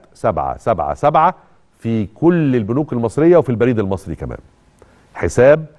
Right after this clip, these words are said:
سبعة سبعة سبعة جميع البنوك المصرية والبريد المصري، اللي عايز يروح يساعد.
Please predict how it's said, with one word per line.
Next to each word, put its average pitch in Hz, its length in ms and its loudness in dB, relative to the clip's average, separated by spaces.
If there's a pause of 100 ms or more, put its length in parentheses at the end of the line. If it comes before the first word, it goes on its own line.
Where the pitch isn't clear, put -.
(180)
سبعة 123 480 -2 (260)
سبعة 90 480 0 (280)
سبعة 151 480 2 (460)
جميع 120 680 0
البنوك 98 440 -2
المصرية 151 680 2
والبريد 117 400 0
المصري، 80 420 -6 (280)
اللي 87 140 -2
عايز 95 380 0
يروح 135 300 -4
يساعد. 64 340 -8